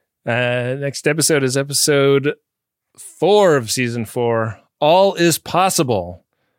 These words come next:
And, uh, the description is as follows. Tilly and Adira lead a team of Starfleet Academy cadets on a training mission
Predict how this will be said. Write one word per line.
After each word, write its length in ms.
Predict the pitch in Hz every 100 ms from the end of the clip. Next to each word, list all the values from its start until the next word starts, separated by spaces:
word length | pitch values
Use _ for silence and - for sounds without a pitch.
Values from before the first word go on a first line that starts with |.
| _ _ _
And, 260 | 110 104 107
uh, 200 | 107 107
the 120 | 117
description 560 | 110 - 170 147 139
is 140 | 123 107
as 200 | 117 110
follows. 520 | - 120 131 104 87
Tilly 480 | - 156 165 143 120
and 160 | 143 117
Adira 720 | 107 110 127 127 113 107 95 - _ _ _ _
lead 220 | 123 160
a 60 | 165
team 440 | - - 170 170
of 120 | 131
Starfleet 440 | 117 - 190 185 190
Academy 400 | - 190 185 170
cadets 400 | 175 165 214 202
on 80 | 196
a 60 |
training 480 | - - 202 240 165
mission 420 | 123 117 131 135